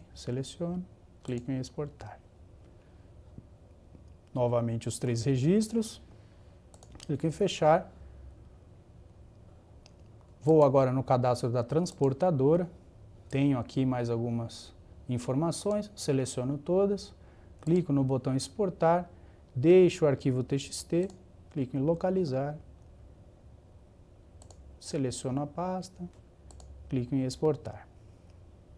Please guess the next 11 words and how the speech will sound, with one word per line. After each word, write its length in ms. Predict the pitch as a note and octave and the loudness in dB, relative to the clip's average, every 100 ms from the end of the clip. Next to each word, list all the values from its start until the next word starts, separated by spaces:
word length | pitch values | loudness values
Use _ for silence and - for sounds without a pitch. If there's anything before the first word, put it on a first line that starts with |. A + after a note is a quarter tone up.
| - - - | -20 -20 -4
Três 240 | C3 B2 | -2 0
arquivos, 680 | C3 C3+ F3+ F#3 F3+ E3+ - - - - - | -2 -2 0 0 0 -6 -12 -20 -20 -20 -10
um 120 | C3 B2+ | -6 -4
arquivo 320 | A#2+ C3+ A#2+ | -4 -4 -2
gerado 320 | B2 A#2+ A2+ | -2 -4 -6
com 120 | - | -8
sucesso, 480 | - C#3+ F3 E3+ - | -8 -2 -2 -2 -4
três 220 | - C3 | 0 0
registros 600 | A#2+ A2 C#3 D3+ - - - - - - - - - - | 0 -2 -2 -4 -10 -20 -20 -20 -20 -20 -20 -20 -20 -12
e 120 | - F3+ | -8 -6
fecho. 420 | - G#2 - | -8 -12 -14